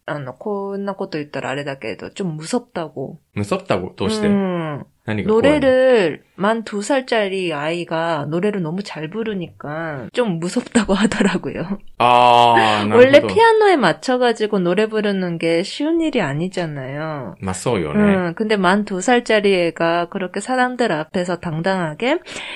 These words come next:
Speaker 1: 피아노 반주로 노래를 하고 있는 모습이 그냥 <laughs> 귀엽다는 거를 지나쳐가지고 좀 무섭다고 하더라고요.
Speaker 2: まあ、そうだよね。普通二歳児はあんなにうまく、そもそも歌を覚えられないも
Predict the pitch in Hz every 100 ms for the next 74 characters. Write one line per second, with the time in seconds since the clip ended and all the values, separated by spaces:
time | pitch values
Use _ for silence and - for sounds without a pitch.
0 | - - 311 277 269 262 170 160 185 180
1 | 175 170 147 175 185 202 220 220 196 170
2 | 160 147 143 175 165 160 170 156 107 -
3 | - - - - 220 226 202 - 226 220
4 | 226 208 196 190 185 190 185 180 175 156
5 | - 196 185 - 196 175 - 151 - 147
6 | - - 175 156 165 196 - 180 185 190
7 | 190 196 160 143 135 147 - - - 95
8 | 110 104 85 71 - _ - - 117 85
9 | 78 76 78 90 - - - 131 131 127
10 | 127 131 143 120 104 92 92 101 98 101
11 | 98 - - _ - 120 110 - 90 -
12 | _ _ - 135 120 98 98 98 110 95
13 | 107 104 113 104 82